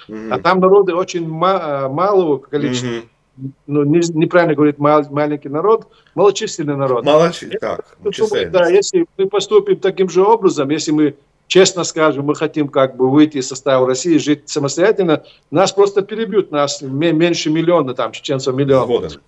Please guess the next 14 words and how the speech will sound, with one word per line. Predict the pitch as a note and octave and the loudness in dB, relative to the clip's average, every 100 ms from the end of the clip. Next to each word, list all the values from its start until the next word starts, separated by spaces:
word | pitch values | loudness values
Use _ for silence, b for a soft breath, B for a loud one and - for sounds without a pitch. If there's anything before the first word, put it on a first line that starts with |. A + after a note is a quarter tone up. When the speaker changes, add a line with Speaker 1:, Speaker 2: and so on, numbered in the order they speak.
| _ | _
Speaker 2:
А | C3 | -8
поэтому, | C#3 A3 A#3 A3+ G#3 F3+ | 0 2 2 -2 -2 -2
чтобы | - G3+ G3 | 0 2 2
это | F#3+ | -2
все | - G3+ | 0 0
было, | F#3 F#3+ F#3+ F3+ | 4 4 4 0
э, | D#3 C#3+ C3+ | -6 -6 -6
как | D3+ C#3+ | -6 -6
бы | D3 | -6
честно, | - F#3+ F#3 E3 D3+ D3+ _ _ _ _ _ | 2 2 2 0 0 -2 _ _ _ _ _
э, | C3+ C3 C3+ C3+ C3 C3 C3 C3 - | 0 4 6 6 4 2 0 -2 -4
нужно | C#3+ G3 G#3 D#3 | 2 2 2 -4
сперва, | - D3 F#3 G3+ F#3+ D#3+ | -6 -2 2 4 2 0
э, | D3+ C3+ B2+ | -6 -4 -4